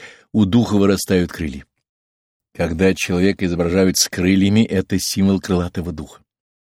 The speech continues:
Не все духи крылья имеют. В потенциале все, но в действительности очень немногие. Истинное творчество поднимается в устремлении своем к свету на крыльях духа.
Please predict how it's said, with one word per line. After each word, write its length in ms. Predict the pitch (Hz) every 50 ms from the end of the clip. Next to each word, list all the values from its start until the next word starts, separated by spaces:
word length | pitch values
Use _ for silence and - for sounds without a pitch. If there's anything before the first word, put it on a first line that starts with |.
| _ _ _ _ _ _ _
Не 260 | 80 98 123 139 139
все 340 | 120 - - - - 220 196
духи 420 | 160 160 196 190 180 - 170 156
крылья 400 | - - - 131 113 104 95 90
имеют. 340 | 82 80 80 76 73 - _ _ _ _ _ _ _ _ _ _ _ _ _
В 80 | -
потенциале 540 | - - 87 73 - - 92 87 87 82 82
все, 360 | 78 - - - 95 95 90
но 100 | 87 85
в 80 | 76 76
действительности 760 | 78 80 - - - - 92 90 - - 98 95 - - 98
очень 260 | 95 - - - 101
немногие. 440 | 104 110 113 127 131 104 87 - - _ _ _ _ _ _ _ _ _ _ _ _ _ _ _ _ _ _ _
Истинное 680 | - 185 202 185 147 - - - 160 151 151 147 139
творчество 800 | 120 - 117 135 165 175 165 - - - 156 135 - - 147 139
поднимается 800 | 117 - 127 113 107 110 110 113 123 123 117 110 - - 107
в 20 | 98
устремлении 600 | 92 - - 101 90 90 98 101 98 95 95 90
своем 340 | - - 98 85 82 85 -
к 40 |
свету 380 | - - - - 95 90 - 92
на 140 | 82 80 -
крыльях 460 | - 87 117 147 135 120 120 117 104
духа. 360 | 85 98 104 - - 87 -